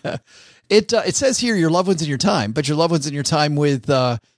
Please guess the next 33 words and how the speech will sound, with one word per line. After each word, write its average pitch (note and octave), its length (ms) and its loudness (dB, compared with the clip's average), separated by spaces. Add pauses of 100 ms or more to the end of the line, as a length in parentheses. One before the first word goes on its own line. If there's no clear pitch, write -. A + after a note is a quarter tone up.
(120)
chocolate G3 440 -2
blossom B2 420 0
cookies. A2+ 640 -4
I - 60 -4
refuse C3+ 300 -2
to C3+ 100 -4
call B2 220 2
them G2+ 160 -4
peanut - 280 -4
butter G2+ 160 -4
blossom. F#2 480 -4
That's, - 380 -6
no. - 280 -10 (500)
It's D3 160 -2
why F3 100 2
they E3 100 2
made D3 180 0
buying D3 260 2
quality D3+ 360 0
term D#3+ 180 -2
life C#3+ 200 2
insurance C#3+ 360 0
actually C3 320 0
simple. F#3+ 340 0
You D3+ 80 -2
go C3+ 100 -2
to B2 60 -4
stackingbenjamins D3 760 0
dot E3 220 0
com A#2+ 240 -2 (340)
slash C#3 420 0
haven D#3+ 260 0
life. C3+ 260 2